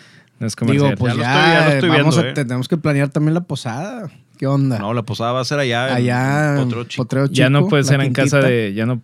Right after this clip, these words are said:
Speaker 1: digo, por covid número uno, y ya no puede ser en casa de,
Speaker 3: De
Speaker 1: de
Speaker 3: Andrés.
Speaker 1: Andrés porque
Speaker 3: Ya lo corrimos aparte. <laughs>
Speaker 2: No mames.
Speaker 3: Oye.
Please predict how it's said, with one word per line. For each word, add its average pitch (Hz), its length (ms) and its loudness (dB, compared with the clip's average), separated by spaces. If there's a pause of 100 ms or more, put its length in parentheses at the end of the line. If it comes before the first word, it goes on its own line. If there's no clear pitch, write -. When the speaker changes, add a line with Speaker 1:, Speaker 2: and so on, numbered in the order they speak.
Speaker 1:
digo, 127 240 0
por 117 260 -4
covid 123 360 2
número 127 320 2
uno, 135 260 2
y 131 60 0
ya 110 140 0
no 113 120 -2
puede 120 220 -2
ser 113 240 -4
en 110 420 -2
casa 110 300 -4
de, 107 100 -4
Speaker 3:
De 92 360 -8 (500)
Speaker 1:
de - 100 -10
Speaker 3:
Andrés. 123 140 0
Speaker 1:
Andrés 123 400 0
porque 113 500 -4 (160)
Speaker 3:
Ya 113 100 -2
lo 139 100 0
corrimos 110 420 -4
aparte. - 340 -14 (480)
<laughs> - 140 -2 (2000)
Speaker 2:
No 196 80 -2
mames. 175 440 -4 (720)
Speaker 3:
Oye. 135 540 0